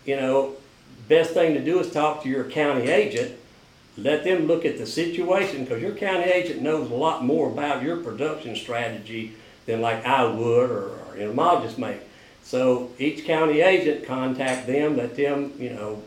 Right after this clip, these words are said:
uh, talk about it or contact us. And, um, I think that that way that you'll be successful with,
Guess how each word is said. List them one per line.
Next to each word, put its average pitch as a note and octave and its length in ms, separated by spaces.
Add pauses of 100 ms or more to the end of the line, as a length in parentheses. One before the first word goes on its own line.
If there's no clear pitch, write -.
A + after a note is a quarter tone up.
(180)
uh, - 40 (380)
talk C#3+ 260
about C#3 340
it D#3 140
or G#2+ 80
contact B2 760
us. F#3 340 (560)
And, D3+ 440
um, D#3 480 (920)
I A#2+ 140
think C#3+ 300
that B2 260
that C3 280
way B2+ 220
that A#2+ 220
you'll D3 100
be C3 140
successful A2 640
with, A2 200